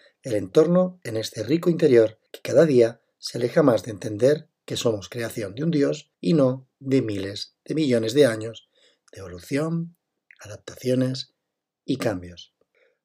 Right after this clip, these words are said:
Hoy te hablo de esas influencias tan internas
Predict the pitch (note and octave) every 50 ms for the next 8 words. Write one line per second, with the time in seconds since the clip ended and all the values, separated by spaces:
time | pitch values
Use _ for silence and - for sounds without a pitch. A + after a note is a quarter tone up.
0 | _ _ _ F3 F#3 F#3 F3+ - - A#2 A#2 A#2+ B2+ C#3+ C#3+ C3+ A#2 A2 G#2 -
1 | A#2+ G#2+ A#2 G#2+ - - A2+ A2+ A2 F#2+ - B2 A#2 - - - _ _ _ _
2 | C3+ C3 A#2+ A#2+ A2 - - A#2+ A2 G2+ G#2 G2+ G#2 A2+ - - _